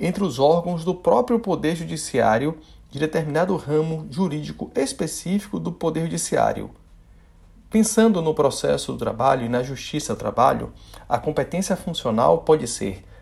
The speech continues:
da vara do trabalho, ou melhor, do juiz do trabalho de primeiro grau,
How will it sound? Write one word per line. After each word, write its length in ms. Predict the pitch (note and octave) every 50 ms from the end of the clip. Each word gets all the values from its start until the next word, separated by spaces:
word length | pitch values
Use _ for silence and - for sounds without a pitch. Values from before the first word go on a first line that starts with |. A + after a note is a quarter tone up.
| - -
da 160 | - C#3 C#3+ C3+
vara 340 | A2 C3 D#3+ G3 G#3+ G#3+
do 100 | G3+ F3+
trabalho, 640 | E3+ - C3 A2 - A2+ A2+ G#2 G2+ G2+ A2 G#2+ - -
ou 100 | - D3
melhor, 400 | C#3+ B2+ A2+ A2+ A2 G#2 - -
do 340 | - C3+ C3+ F#3 G#3 G#3+ G3+
juiz 440 | E3 E3 C#3+ C#3 E3 G3 G#3 F3 C#3
do 120 | D#3 D#3
trabalho 520 | - - A#2 G#2 G#2+ G#2 - - A#2+ A#2+
de 100 | B2 D#3
primeiro 300 | E3 - D3+ B2 A2 A2+
grau, 420 | A#2 C3 B2 A#2 A#2+ C#3+ E3+ -